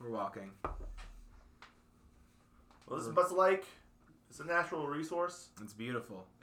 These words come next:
Speaker 1: It's a beautiful Butts Lake.
Speaker 2: Yeah. Is there anything we can help you with? Would you
Speaker 1: Res-
Speaker 2: like some, um, meats or
Speaker 1: I have
Speaker 2: quilts?
Speaker 1: kind, kind sirs,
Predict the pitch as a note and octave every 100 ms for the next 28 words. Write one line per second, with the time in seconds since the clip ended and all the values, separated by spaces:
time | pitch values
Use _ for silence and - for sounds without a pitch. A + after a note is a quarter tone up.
0 | G2+ G2 G2+ F#2+ A2 A2+ A2+ G#2 - -
1 | G2+ F#2 F2+ - - G#2 A#2 - - -
2 | _ _ _ _ _ _ _ _ - A#2+
3 | B2 C#3 C#3 C3+ C#3 D3+ D#3 D#3 - _
4 | _ _ _ - _ _ _ _ _ _
5 | - G#2+ A#2 C3+ C#3 C#3 C#3+ C3 B2+ B2
6 | A#2+ A#2 A2 G#2+ - - _ _ _ -
7 | _ - - - _ G#2 D3+ - - -
8 | - - _ G#2+ G2+ G2+ F#2 F#2+ - _
9 | _ _ _ A#2+ C3+ D3 F3 - - -
10 | - - - - C#3 C#3 C3 - A#2+ A2+
11 | A2+ A#2+ G#2+ A2 -